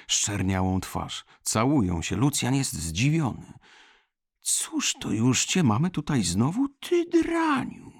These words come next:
Jakiś miesiąc temu miałem od ciebie list z Casablanca. No siadaj. No, <laughs> jesteśmy razem." Dziadzia, a właściwie Stanisław Krapczyński,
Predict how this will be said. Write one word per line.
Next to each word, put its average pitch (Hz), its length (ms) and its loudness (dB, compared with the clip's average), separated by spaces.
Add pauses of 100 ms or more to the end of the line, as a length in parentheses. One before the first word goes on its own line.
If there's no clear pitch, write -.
(380)
Jakiś 120 460 2
miesiąc 160 540 2
temu 107 260 2
miałem 151 300 2
od - 140 -2
ciebie - 240 2
list - 260 -2
z - 140 -2
Casablanca. 339 880 0 (220)
No 71 80 -2
siadaj. - 880 -2 (340)
No, 101 1080 4 (140)
<laughs> 127 480 2 (220)
jesteśmy 104 640 0
razem." 82 680 -4 (1080)
Dziadzia, 92 840 -2
a 98 320 2
właściwie 92 440 -2
Stanisław 101 580 -4
Krapczyński, - 880 -8